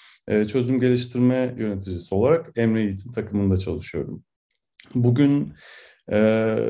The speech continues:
sizlere aslında bir, e, sunumla, e, başlayacağım güne. E, daha sonra bir demomuz olacak. E, ve, e, ardından birazcık serverless mimarilere bakıp,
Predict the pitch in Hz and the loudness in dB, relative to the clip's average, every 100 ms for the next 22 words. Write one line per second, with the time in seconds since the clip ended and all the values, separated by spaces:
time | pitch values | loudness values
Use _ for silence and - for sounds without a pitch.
0 | - - - 117 107 123 135 131 113 113 | -4 -8 -4 -2 2 4 4 4 2 -2
1 | - 123 120 127 113 123 123 - - 104 | -2 0 0 0 2 0 -2 -10 -4 -2
2 | 101 - 113 127 139 120 95 - _ - | -2 -2 0 2 4 2 0 -6 _ -12
3 | - 95 95 95 98 98 95 98 117 - | -4 0 0 0 -2 -4 -8 -8 -10 -14
4 | _ _ - 92 98 101 - - _ - | _ _ -12 -2 0 0 -2 -10 _ -20
5 | - - _ - 101 101 98 98 95 95 | -20 -20 _ -2 2 4 4 4 4 2
6 | 95 92 113 127 - 135 135 123 110 120 | 2 0 0 -2 -2 -2 0 -2 2 2
7 | 139 131 98 98 92 127 - _ _ _ | 2 0 -2 -2 -4 -6 -10 _ _ _
8 | _ - - _ _ - 101 101 98 98 | _ -20 -20 _ _ -4 0 2 2 2
9 | 95 104 135 135 135 113 113 113 113 117 | 0 2 2 2 0 0 0 0 0 0
10 | 123 127 135 143 151 156 - 117 120 139 | 0 -2 -2 -4 -4 -6 -12 -6 0 2
11 | 117 104 - 139 131 120 107 - 117 117 | 2 0 -4 0 0 0 -4 -4 -2 0
12 | 113 104 95 98 101 131 - - | 0 0 0 -2 -2 -6 -10 -16